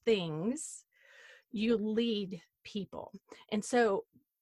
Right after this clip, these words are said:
in that, you kind of get the sense that if you're, if someone i-, is managing others, if you feel like you're being managed, there's this element of, of being objectified, really, of being treated like an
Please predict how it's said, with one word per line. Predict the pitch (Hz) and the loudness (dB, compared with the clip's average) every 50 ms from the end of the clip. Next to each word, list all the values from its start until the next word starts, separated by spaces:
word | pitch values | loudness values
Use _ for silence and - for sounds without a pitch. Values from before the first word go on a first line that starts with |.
| _ _ - | _ _ 2
in | 247 247 254 254 247 226 | 4 6 6 6 6 6
that, | 226 247 311 349 330 247 185 - | 4 2 2 2 2 2 2 0
you | 220 226 | 0 -2
kind | 226 - 233 233 | 0 0 0 0
of | 214 | 0
get | 226 208 - | -2 -4 -4
the | 214 | -4
sense | - - 202 202 196 - - - | -6 -4 -4 -4 -4 -6 -6 -8
that | 202 185 - | -6 -6 -4
if | - 202 190 - - | -4 -6 -6 -4 -4
you're, | 214 214 220 214 202 208 196 - - - _ _ - | -2 0 0 0 0 -2 -6 -10 -18 -20 _ _ -14
if | - - | -10 -6
someone | - 262 262 294 302 | -2 0 0 0 2
i-, | 285 254 233 - - | 2 2 0 0 0
is | - 208 202 202 190 - - - - _ _ _ _ - | -2 -2 -2 -2 -4 -6 -10 -14 -16 _ _ _ _ -6
managing | 247 202 202 202 208 220 233 233 240 233 240 220 - - 190 196 - - | -4 -2 0 0 2 2 2 4 4 2 2 0 0 -2 -4 -4 -4 -2
others, | - 214 208 190 160 151 143 - 185 233 240 247 - - - - | -2 0 0 0 -2 -2 -2 -2 -2 -4 -4 -6 -10 -14 -14 -12
if | - - - | -12 -10 -10
you | 196 190 226 254 | -6 -2 -2 -2
feel | 254 254 240 | 0 2 0
like | 226 214 180 - | 0 0 -2 -2
you're | - 202 226 247 | 0 2 2 2
being | 226 233 208 196 180 | 2 2 -2 -2 -4
managed, | 156 156 156 160 156 - - 196 190 - - - - - - - - _ - | -6 -6 -6 -6 -6 -6 -6 -8 -8 -8 -10 -12 -16 -20 -20 -20 -20 _ 0
there's | - 214 214 220 190 - | 2 4 4 4 0 0
this | - 208 185 - - - | -2 -4 -4 -4 -2 0
element | 220 247 269 285 262 214 196 202 196 - - | 0 2 2 2 2 2 2 0 -2 -2 -2
of, | - 202 180 185 _ _ - - - | -4 -4 -4 -6 _ _ -12 -4 -2
of | 190 196 190 185 - _ - | -2 -2 -2 -4 -10 _ -2
being | 226 226 233 240 - | 0 2 4 4 2
objectified, | - 190 165 - 214 214 403 - - 240 202 - - 175 - - 175 | 2 -2 -2 0 0 -2 0 0 -2 -2 0 0 -2 -4 -4 -6 -6
really, | 175 170 190 185 151 127 160 | -4 -4 -2 -2 -2 -2 -2
of | 190 180 | -4 -2
being | - 208 214 214 - | 0 0 0 0 0
treated | - - - 240 240 240 233 208 | -2 -4 -2 -2 0 2 0 0
like | 208 202 - | -2 -4 -4
an | 202 190 | -6 -6